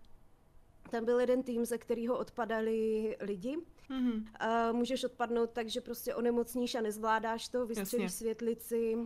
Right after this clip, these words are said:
Speaker 1: A několik lidí fakt odešlo kvůli nemoci, jo, buď to se
Speaker 2: Mm.
Speaker 1: přiotrávili. Jedna kočka, která si myslím, že měla ohromný potenciál to vyhrát, dokonce byla ve vítězným týmu, tak
Speaker 2: Hmm.
Speaker 1: prostě odešla, protože měla obstrukci střev.
Speaker 2: Hmm.
Speaker 1: A po pětadvaceti dnech, eh,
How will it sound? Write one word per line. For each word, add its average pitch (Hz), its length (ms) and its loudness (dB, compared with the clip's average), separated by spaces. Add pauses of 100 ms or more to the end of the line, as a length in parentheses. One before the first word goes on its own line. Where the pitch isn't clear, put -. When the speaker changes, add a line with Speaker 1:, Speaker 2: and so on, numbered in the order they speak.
(460)
Speaker 1:
A 220 40 2
několik 240 500 0 (120)
lidí 240 260 0
fakt 233 360 -4
odešlo 240 360 0
kvůli 233 240 -2
nemoci, 220 440 0
jo, 185 140 0
buď 185 160 -8
to 220 140 -4
se 247 140 2
Speaker 2:
Mm. 202 140 0 (540)
Speaker 1:
přiotrávili. 233 1040 2 (260)
Jedna 269 320 2
kočka, 254 360 -2
která 233 240 0
si 240 100 -2
myslím, 240 220 0
že 233 100 0
měla 233 180 4
ohromný 233 360 2
potenciál 233 540 -2
to 233 120 -2
vyhrát, 233 340 0
dokonce 220 340 -4
byla 214 220 0
ve 214 120 0
vítězným 220 580 -2
týmu, 214 320 -2
tak 214 140 -6
Speaker 2:
Hmm. 277 80 -2
Speaker 1:
prostě 226 180 0
odešla, 220 340 -2
protože 226 160 0
měla 220 280 0
obstrukci 214 500 -8
střev. 233 400 -4 (360)
Speaker 2:
Hmm. 208 360 0 (340)
Speaker 1:
A 220 240 2
po 226 340 0
pětadvaceti 233 720 0
dnech, 220 500 0
eh, 226 60 2